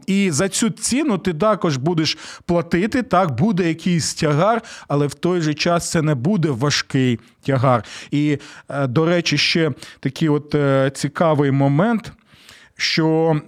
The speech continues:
коли ми читаємо одну історію, так, про одного з, е, нащадків царя Соломона,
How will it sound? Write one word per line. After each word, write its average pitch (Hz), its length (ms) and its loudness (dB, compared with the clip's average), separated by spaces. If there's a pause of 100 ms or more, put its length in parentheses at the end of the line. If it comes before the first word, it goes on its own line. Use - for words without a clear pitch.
(140)
коли 165 280 0
ми 160 160 2
читаємо 160 800 2 (1200)
одну 165 380 2
історію, 165 1000 -2 (180)
так, 185 400 -2 (360)
про 151 320 0
одного 175 440 2
з, 123 160 -2
е, 156 540 2
нащадків 151 1040 0 (280)
царя 147 380 2
Соломона, 143 1000 2